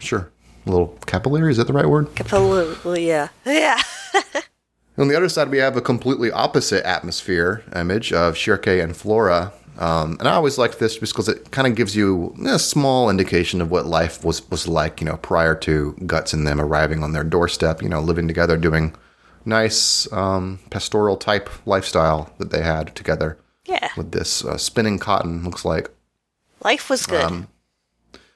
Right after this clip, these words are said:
Speaker 1: I actually wondered about this as I was looking at it. You know, there's the, I think it's probably older than Shakespearean times, but, you know, there's the general Shakespearean thing about witches and spinning wheels of fate.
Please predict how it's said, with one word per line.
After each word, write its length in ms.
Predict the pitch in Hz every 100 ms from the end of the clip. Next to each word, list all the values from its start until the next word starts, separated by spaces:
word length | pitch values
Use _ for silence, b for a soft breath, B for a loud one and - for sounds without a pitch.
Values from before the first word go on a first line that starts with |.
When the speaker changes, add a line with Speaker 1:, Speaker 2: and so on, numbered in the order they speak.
| b b b 92
Speaker 1:
I 60 |
actually 220 | 92 - 131
wondered 400 | 110 127 123 110
about 320 | 95 92 -
this 180 | 90 90
as 80 |
I 60 | 85
was 160 | 85 87
looking 260 | - 90
at 160 | 78 85
it. 160 | -
You 80 | 98
know, 120 | 90 90
there's 240 | 104 -
the, 480 | 104 90 87 82 -
I 60 | 101
think 180 | 196
it's 440 | - - - - - -
probably 340 | 160 90 92
older 340 | 87 104 120
than 140 | 120 120
Shakespearean 840 | - 127 127 - 120 123 123 120
times, 460 | 113 123 123 123 123
but, 220 | 87 -
you 60 | 123
know, 60 |
there's 160 | 104 107
the 120 | 202
general 360 | 156 160 127 104
Shakespearean 760 | 117 - - 110 98 90 82 B B B B
thing 260 | - 123 117
about 360 | 95 90 85
witches 440 | 87 101 101 92 87
and 180 | 85 80
spinning 540 | - - 92 92 82
wheels 300 | 90 82 78
of 120 | 82
fate. 380 | - 78 -